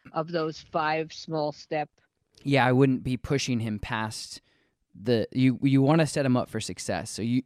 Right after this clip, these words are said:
Speaker 2: you don't wanna push him past the point where he's starting to fail. You wanna do very s-, very small increments.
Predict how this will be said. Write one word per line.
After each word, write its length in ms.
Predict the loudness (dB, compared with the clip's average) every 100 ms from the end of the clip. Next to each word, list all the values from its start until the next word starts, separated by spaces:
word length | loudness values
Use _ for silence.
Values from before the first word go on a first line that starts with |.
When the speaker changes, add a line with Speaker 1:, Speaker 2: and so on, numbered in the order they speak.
| -2
Speaker 2:
you 160 | -2
don't 220 | 0 -2
wanna 220 | -4 -4 -4
push 300 | -4 -4 -4
him 160 | -6
past 360 | -6 -6 -6 -8
the 80 | -12
point 340 | -4 -4 -4
where 140 | -4 -4
he's 380 | -4 -6 -10 -18 _ _ _ -14
starting 440 | -2 0 0 -2
to 60 | -8
fail. 580 | -6 -6 -4 -6 -8 -12 _ -4
You 140 | 2 2
wanna 180 | 2
do 240 | 0 -2 0
very 340 | 0 0 -2
s-, 220 | -4 -10 -8
very 340 | -2 0 0
small 300 | -4 -4 -4
increments. 680 | -4 -8 -8 -8 -8 -12 -16